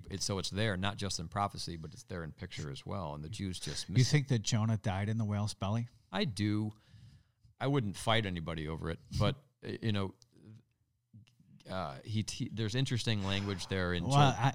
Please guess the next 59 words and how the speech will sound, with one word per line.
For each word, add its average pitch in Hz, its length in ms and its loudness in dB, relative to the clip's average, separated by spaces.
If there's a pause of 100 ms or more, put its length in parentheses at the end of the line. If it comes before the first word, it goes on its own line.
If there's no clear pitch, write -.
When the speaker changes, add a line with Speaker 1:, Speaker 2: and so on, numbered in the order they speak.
Speaker 2:
out 131 160 6
of, 120 200 2
out 120 140 4
of 107 80 2
the 110 60 4
belly 117 380 4
of 98 60 2
hell, 113 400 2 (160)
Speaker 1:
Yeah, 110 180 2
exactly. 104 280 6
Speaker 2:
Sheol, 113 320 8 (200)
the 127 60 4
Speaker 1:
He 131 80 4
ta- 120 60 8
Speaker 2:
place 123 220 8
of 123 80 6
the 101 100 2
dead. 107 460 2
Speaker 1:
And 131 100 4
he 131 60 6
talks 139 320 4
about 117 240 4
its - 120 -6
bars 92 640 -2
encompassing 104 600 -2
Speaker 2:
Yeah. 101 220 6
Speaker 1:
him, 101 160 -2
and, 90 140 -4 (440)
and 101 140 0
there's 107 180 0
references 101 600 2
to 104 120 -6
the, 90 100 -6 (160)
uh, - 80 -10
you 98 100 -10
know, 80 80 -8
Samson 101 440 -2
carried 98 320 -2
the 90 60 -6
bars, 95 560 -2
which 87 180 -8
is 90 80 -10
a 85 60 -10
picture 95 340 -6
of 85 140 -10
the 87 80 -12
gates 95 280 -8
of 87 60 -8
hell 92 360 -4
and 87 100 -8
all 87 120 -6
that. 90 160 -4
There, 113 120 -2
there, 120 180 -2
there's 139 240 2
some 113 160 2
similitude 104 480 0
Speaker 2:
Yeah. 107 160 6
Speaker 1:
there. 90 300 -6